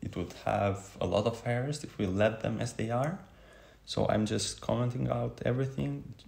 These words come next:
uh, except for the index method, which, so that we can test it, how it looks like. And now when we go to program dot C S, we need to add the service that we created here.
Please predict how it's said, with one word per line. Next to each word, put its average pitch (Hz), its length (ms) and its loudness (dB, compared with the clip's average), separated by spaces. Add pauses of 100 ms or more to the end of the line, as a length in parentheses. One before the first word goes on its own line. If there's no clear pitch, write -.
(180)
uh, - 180 0
except - 280 0
for 101 140 4
the 98 120 4
index 120 380 2
method, 151 360 -2
which, - 200 -2
so - 320 -2
that 98 180 2
we 101 100 2
can - 260 -2 (340)
test - 340 0
it, - 240 -6 (160)
how 104 120 0
it 101 180 -4
looks - 240 -6
like. 214 200 -2 (960)
And 104 120 2
now 123 300 4
when 101 140 2
we 98 60 4
go 107 140 4
to - 100 -4
program 123 360 4
dot 123 120 -2
C 120 180 -2
S, 117 200 0
we 101 60 2
need 104 180 2
to - 120 -2
add 104 240 2
the 98 80 -2
service 101 640 2
that 90 180 0
we 95 100 0
created - 540 -4
here. - 380 -6